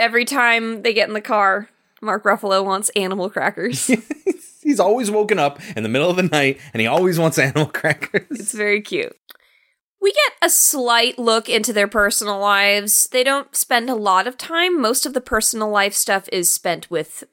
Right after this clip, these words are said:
Speaker 1: Jake Gyllenhaal.
Speaker 2: Yeah.
Speaker 1: But a cute line that he says that gets brought up later is, "You ever try Japanese?"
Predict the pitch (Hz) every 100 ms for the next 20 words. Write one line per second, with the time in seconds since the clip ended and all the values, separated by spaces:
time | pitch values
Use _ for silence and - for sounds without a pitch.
0 | - 196 151 - 175 175 208 233 294 392
1 | _ - 107 92 73 - _ _ _ 226
2 | 208 214 214 - 320 269 226 233 233 208
3 | 185 175 202 180 - 202 175 165 170 170
4 | 226 - 185 170 170 185 180 165 156 151
5 | 156 147 - - - _ _ _ 285 320
6 | 339 330 320 262 285 247 226 269 330 359
7 | -